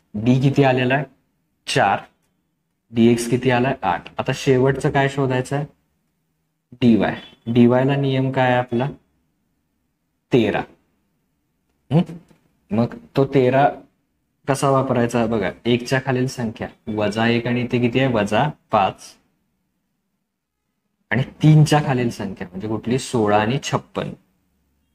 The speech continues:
मग आता तिरकस गुणाकार म्हणजे वजा एक गुणिले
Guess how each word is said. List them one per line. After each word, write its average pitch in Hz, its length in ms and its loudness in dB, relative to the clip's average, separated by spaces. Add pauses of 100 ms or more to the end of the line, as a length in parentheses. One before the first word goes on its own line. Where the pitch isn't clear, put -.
(3000)
मग 120 80 2
आता 123 160 0
तिरकस 127 440 0
गुणाकार 113 580 0
म्हणजे 104 200 -2
वजा 110 440 0 (120)
एक 123 300 -2 (1800)
गुणिले 113 380 4